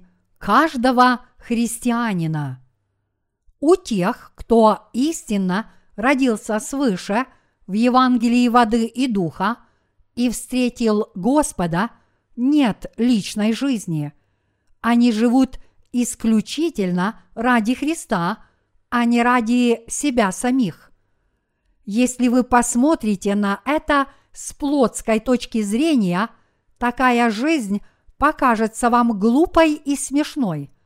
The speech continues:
Наверное, вы даже будете возмущаться. "Чтоб я так жил!" Однако, если мы будем жертвовать собой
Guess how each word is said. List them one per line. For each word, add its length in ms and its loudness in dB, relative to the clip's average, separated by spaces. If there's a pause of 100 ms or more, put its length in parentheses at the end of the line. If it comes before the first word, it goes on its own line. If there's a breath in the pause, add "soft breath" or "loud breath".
(640)
Наверное, 840 2
вы 160 -2
даже 320 0
будете 560 -2 (280 soft breath)
возмущаться. 1120 -4 (1300)
"Чтоб 760 -4
я 400 -2
так 300 -4
жил!" 460 -4 (1200)
Однако, 840 -2 (280)
если 560 0
мы 240 2
будем 420 0
жертвовать 720 0
собой 640 -2